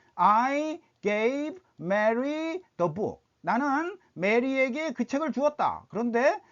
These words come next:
문장을 삼형식으로 바꾸려면 "I gave the book" 하고 목적어 쓰고 to Mary. 여기서 이 to가 핵심이다 이거죠.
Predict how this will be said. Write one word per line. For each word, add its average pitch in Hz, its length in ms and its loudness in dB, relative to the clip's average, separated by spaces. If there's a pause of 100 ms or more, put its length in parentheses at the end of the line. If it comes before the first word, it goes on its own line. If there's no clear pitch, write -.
(120)
문장을 214 380 0
삼형식으로 254 580 -2
바꾸려면 214 680 0 (240)
"I 185 400 4
gave 208 500 -2 (220)
the 180 180 2
book" 330 280 0 (100)
하고 196 200 -6
목적어 185 400 -6
쓰고 302 520 -6 (220)
to 339 480 -6
Mary. 165 800 -2
여기서 151 280 -6
이 143 200 -8
to가 262 420 -8
핵심이다 226 500 -2
이거죠. 202 340 -10